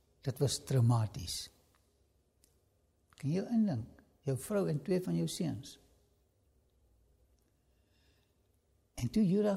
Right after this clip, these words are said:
klaar getreur het, wonder hoe lank het hy getreur? Hm. Het hy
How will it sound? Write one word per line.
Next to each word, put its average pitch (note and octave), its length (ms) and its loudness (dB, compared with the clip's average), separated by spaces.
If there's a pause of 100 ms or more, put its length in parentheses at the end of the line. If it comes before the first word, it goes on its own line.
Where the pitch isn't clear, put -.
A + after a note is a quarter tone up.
(100)
klaar G3 340 0
getreur D#3 580 0
het, - 320 -8 (360)
wonder F#3 280 4
hoe F#3 80 4
lank D#3 300 0
het - 180 -8
hy C3 160 0
getreur? G#2+ 680 -10 (760)
Hm. G3+ 140 2 (1700)
Het D3 160 2
hy A3 60 2